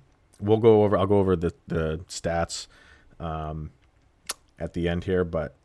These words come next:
everybody was pitching in. And, and this is where, this is what the Avalanche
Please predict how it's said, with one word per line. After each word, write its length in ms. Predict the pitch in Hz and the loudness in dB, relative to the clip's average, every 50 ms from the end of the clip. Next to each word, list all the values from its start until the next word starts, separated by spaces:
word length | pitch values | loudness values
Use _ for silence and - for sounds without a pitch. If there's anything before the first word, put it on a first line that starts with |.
| _ _ _ _ _ _ _ _ _ _ _ _ _ _ _ - | _ _ _ _ _ _ _ _ _ _ _ _ _ _ _ -4
everybody 500 | 90 98 98 92 95 95 92 95 92 92 | -2 0 0 0 0 -2 -2 0 0 0
was 120 | 87 87 - | 0 -2 -2
pitching 340 | - 90 - - 85 80 | -4 -4 -4 -4 -6 -6
in. 180 | 76 76 - - - _ _ - - - _ - | -6 -8 -10 -12 -14 _ _ -20 -20 -20 _ -8
And, 240 | 85 82 80 - - | -6 -6 -6 -4 -4
and 260 | 82 82 85 85 95 | -4 -4 -4 -2 0
this 300 | 104 110 113 107 - - | 2 4 4 4 2 0
is 220 | 113 107 104 101 95 | 0 0 0 -2 -4
where, 540 | 92 92 95 90 90 90 87 85 85 85 - | -2 0 0 0 0 0 -2 -4 -6 -6 -6
this 260 | - 98 107 - - 117 | -4 -4 -4 -4 -4 -6
is 120 | 101 92 | -6 -6
what 380 | 90 90 92 90 87 85 - - _ _ _ _ _ _ _ _ _ _ _ _ _ _ - | -4 -4 -4 -4 -6 -8 -12 -16 _ _ _ _ _ _ _ _ _ _ _ _ _ _ -10
the 200 | 90 98 95 90 | -4 -2 2 2
Avalanche 680 | 87 85 82 87 85 82 80 80 80 - - - - | 2 2 2 0 -2 -4 -4 -6 -8 -10 -12 -14 -18